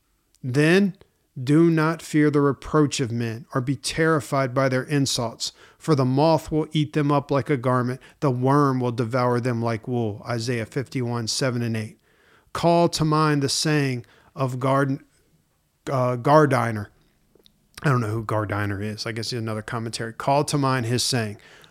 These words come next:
"I fear God, and therefore I have no one else to fear." I like it. I like Gardiner. <laughs> "I fear God, and therefore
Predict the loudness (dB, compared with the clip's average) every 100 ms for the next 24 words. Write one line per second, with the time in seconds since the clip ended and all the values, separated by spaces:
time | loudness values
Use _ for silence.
0 | _ 0 4 4 4 0 2 4 4 4
1 | 4 4 0 -6 _ _ -6 -2 0 2
2 | 4 4 2 -2 0 -2 -6 _ _ _
3 | _ 0 2 4 2 2 0 0 2 4
4 | 2 0 -2 -10 -4 0 0 -2 -6 -8
5 | -8 -6 -4 -2 -2 -4 -10 -4 -2 0
6 | -2 -8 -12 -6 -6 -6 -6 -4 -4 -8
7 | -10 -16 _ -16 -14 -12 -4 -4 -4 -10
8 | -18 -20 -20 -18 -6 4 6 6 4 4
9 | 4 4 4 4 4 2 -2 -14 -8 -6
10 | -2 0 0 -2 -4 -2 -2 -4